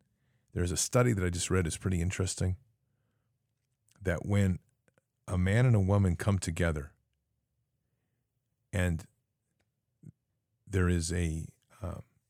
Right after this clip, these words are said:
and they have intercourse in the process of literally making a child, that the D N A of a man stays within that woman forever. It's not, a, I'm not kidding.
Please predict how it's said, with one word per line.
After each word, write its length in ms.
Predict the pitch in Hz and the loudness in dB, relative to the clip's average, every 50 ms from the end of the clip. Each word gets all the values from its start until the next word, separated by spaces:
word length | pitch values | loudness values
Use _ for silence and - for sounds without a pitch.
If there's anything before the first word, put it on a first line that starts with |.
| _ _ _ _ _ _ - - | _ _ _ _ _ _ -6 -2
and 100 | 92 90 | -2 0
they 40 | |
have 200 | 85 110 110 110 | 2 4 4 4
intercourse 680 | 117 117 107 98 - - - 80 78 82 87 - - - _ _ _ _ _ _ _ _ _ | 4 4 4 2 0 -2 -2 -4 -2 -4 -6 -8 -12 -18 _ _ _ _ _ _ _ _ _
in 120 | - 101 92 | -2 0 0
the 80 | 92 | 0
process 540 | - - - 98 95 - - - 87 - - | 0 0 0 0 2 0 0 -2 -2 -4 -4
of 180 | - - 90 85 | -4 -4 -4 -2
literally 480 | 85 90 90 - - 87 82 80 78 - _ _ | 0 -2 -2 -2 -4 -4 -4 -6 -6 -8 _ _
making 320 | - 90 90 - - 98 92 | -4 -4 -4 -2 -2 -2 -2
a 60 | - | -2
child, 520 | - - - 98 73 76 71 69 - - - _ _ _ _ _ _ _ _ _ _ _ _ _ _ _ _ _ _ _ _ _ _ _ _ _ | 0 0 0 0 0 -2 -4 -8 -12 -16 -20 _ _ _ _ _ _ _ _ _ _ _ _ _ _ _ _ _ _ _ _ _ _ _ _ _
that 140 | - 87 90 | -8 -6 -6
the 80 | - | -8
D 200 | 90 90 117 127 | -6 0 2 4
N 80 | 139 127 | 4 6
A 60 | 117 113 | 4 4
of 80 | 101 95 | 4 2
a 60 | 90 | 2
man 380 | 87 92 101 104 92 85 82 | 2 4 4 4 4 2 2
stays 720 | 82 - - - - - 104 117 127 135 135 131 - - - _ _ _ _ _ - | 0 -2 -2 -4 -2 -2 0 0 0 0 0 -2 -4 -6 -10 _ _ _ _ _ -2
within 640 | 113 107 104 - - - 110 110 107 107 104 98 | 0 0 0 0 0 0 2 2 4 2 2 0
that 220 | - 90 - - - | 0 -2 -4 -4 -2
woman 360 | 98 92 87 80 78 76 - - | -2 -2 0 -2 -4 -6 -8 -8
forever. 400 | - - 85 78 76 - - - _ _ _ _ _ _ _ _ _ _ _ _ _ _ _ _ _ _ _ _ _ | -6 -4 -2 -2 -4 -6 -10 -18 _ _ _ _ _ _ _ _ _ _ _ _ _ _ _ _ _ _ _ _ _
It's 160 | _ - - | _ -8 -4
not, 120 | - 92 92 | -2 -2 -2
a, 280 | - - - - 85 | -2 -6 -8 -6 -4
I'm 100 | 80 82 | -2 0
not 160 | 85 92 92 - | 0 -2 -2 -2
kidding. 260 | - 92 76 - | -2 -4 -4 -4